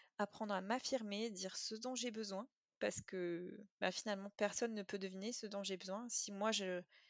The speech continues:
je l'avais pas dit, je pense pas que ma manager, aussi, heu, empathique soit-elle, heu, se serait dit : « Ah ben, peut-être qu'Aurélia, je vais la libérer tôt parce qu'elle a quand même un enfant en bas âge. » En fait, les gens, heu,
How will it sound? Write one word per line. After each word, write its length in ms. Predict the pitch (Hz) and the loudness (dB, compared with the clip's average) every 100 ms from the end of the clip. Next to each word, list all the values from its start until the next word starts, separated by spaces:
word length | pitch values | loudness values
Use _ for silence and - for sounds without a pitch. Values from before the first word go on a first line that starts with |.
| - _ | -20 _
je 100 | - | 2
l'avais 200 | 202 190 190 | 6 6 6
pas 160 | 208 | 4
dit, 240 | 190 226 262 | 4 -2 -4
je 100 | - | -4
pense 200 | 196 - | -6 0
pas 160 | 220 | 0
que 600 | 226 214 185 185 180 175 175 | 2 0 0 2 0 0 -2
ma 180 | 175 185 | -2 -2
manager, 720 | 190 185 185 180 196 226 - | 0 -2 -2 0 0 0 -2
aussi, 580 | 302 202 - - - 220 | -6 -6 -4 -4 -2 2
heu, 260 | 185 175 170 - | 4 4 2 0
empathique 520 | - 214 202 - 220 - | -2 0 0 -2 -4 0
soit-elle, 520 | 190 185 202 240 240 - - _ _ _ | 0 4 4 2 -2 -10 -20 _ _ _
heu, 320 | 190 185 180 185 | 2 2 2 2
se 180 | - 196 | 4 4
serait 320 | 202 190 190 | 4 2 -2
dit : « 280 | 180 208 220 | -2 -2 0
Ah 80 | 196 | 0
ben, 320 | 185 180 175 | -2 -4 -4
peut-être 160 | 180 - | -8 -6
qu'Aurélia, 400 | 196 185 185 208 | -2 0 0 0
je 80 | 208 | -2
vais 60 | 196 | -2
la 100 | 180 | -4
libérer 380 | 190 185 196 - | -2 -4 -4 -6
tôt 180 | 220 226 | -2 -2
parce 160 | 190 - | -4 -6
qu'elle 160 | 190 | -6
a 40 | 185 | -6
quand 120 | - | -4
même 160 | 196 196 | -2 -2
un 80 | 185 | -2
enfant 280 | 185 - 196 | -4 -4 -4
en 40 | 180 | -2
bas 220 | 180 190 | 0 2
âge. » 200 | 233 214 | 4 4
En 80 | 185 | 0
fait, 260 | 214 - | -2 -2
les 220 | 185 180 185 | 0 2 2
gens, 260 | 202 202 | 2 0
heu, 120 | 175 | -2